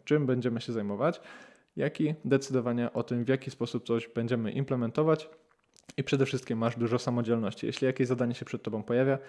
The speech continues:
to możesz go od A do Z zaimplementować. No i właśnie wracając do tego MIDA, MID to jest moim zdaniem taka osoba, która jest gdzieś po środku. Z jednej strony jest w pełni samodzielna, jeśli chodzi o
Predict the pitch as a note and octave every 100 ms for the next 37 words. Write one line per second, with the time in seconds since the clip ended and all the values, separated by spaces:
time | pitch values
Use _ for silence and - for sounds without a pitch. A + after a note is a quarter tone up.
0 | - - _ - B2 A#2 A2+ A2+ - A2+
1 | - A2 G#2 A2+ G#2+ - - - C3+ B2
2 | A#2+ B2 A2+ G#2+ G#2+ - - - - -
3 | C#3 D3+ F#3+ - D3+ C#3+ D3+ C#3 C3+ B2
4 | B2 D3 C#3+ C3 D3+ C3+ C3+ - A#2+ -
5 | B2+ B2 A#2+ A#2 A#2+ - A#2 - C3+ -
6 | B2+ B2 - A#2+ A2+ - A#2+ B2 A2 -
7 | - _ _ C3 D#3 E3+ - D3 C#3+ C3+
8 | - - D#3 D#3 C#3 C3 A#2+ A2 A2+ A#2
9 | A#2+ - B2 A#2 - A2+ A2